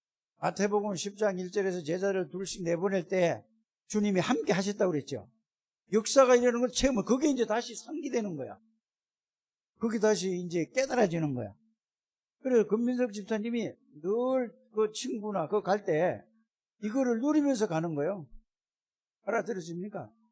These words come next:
그러니까 뭐냐? 무슨 말을 할까 걱정 없어. 이걸 계속 누리면은 바로 가서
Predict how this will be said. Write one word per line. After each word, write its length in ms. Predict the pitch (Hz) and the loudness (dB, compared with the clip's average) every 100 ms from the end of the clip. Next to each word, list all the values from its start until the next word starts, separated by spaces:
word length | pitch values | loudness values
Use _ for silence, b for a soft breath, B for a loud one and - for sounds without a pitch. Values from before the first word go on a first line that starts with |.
| _ _ _ _ _ - | _ _ _ _ _ 2
그러니까 500 | 302 285 262 233 175 | 4 4 4 4 4
뭐냐? 400 | 214 214 131 - - - - _ _ _ _ | -2 -4 -6 -4 -6 -4 -16 _ _ _ _
무슨 300 | - 196 311 | -4 0 2
말을 240 | 285 262 269 | 6 8 8
할까 240 | 262 - | 6 2
걱정 300 | 220 214 381 | -2 -2 -2
없어. 160 | 180 226 | -2 -4
이걸 180 | 247 269 | -4 -2
계속 400 | 226 269 269 247 | 0 0 -2 -2
누리면은 580 | 262 269 254 233 185 - | -2 -2 -2 -4 -6 -6
바로 280 | 160 214 | -4 -4
가서 320 | 208 151 180 | -4 -6 0